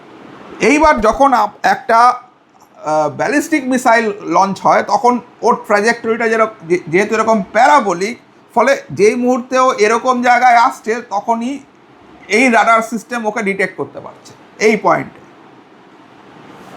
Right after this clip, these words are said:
যার ফলে এইখান থেকেই এতটা অবধি আসা অবধি ওর কাছে সুযোগ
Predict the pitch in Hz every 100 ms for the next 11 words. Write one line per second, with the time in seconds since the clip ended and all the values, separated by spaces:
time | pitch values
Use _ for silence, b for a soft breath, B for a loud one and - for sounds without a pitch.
0 | - - - - - - - - - 190
1 | 269 285 277 254 269 196 214 247 254 254
2 | 247 262 262 269 202 190 190 233 233 -
3 | 247 247 226 247 254 185 - - - -
4 | 180 - 240 254 208 190 226 254 - 208
5 | 226 240 240 240 - 226 277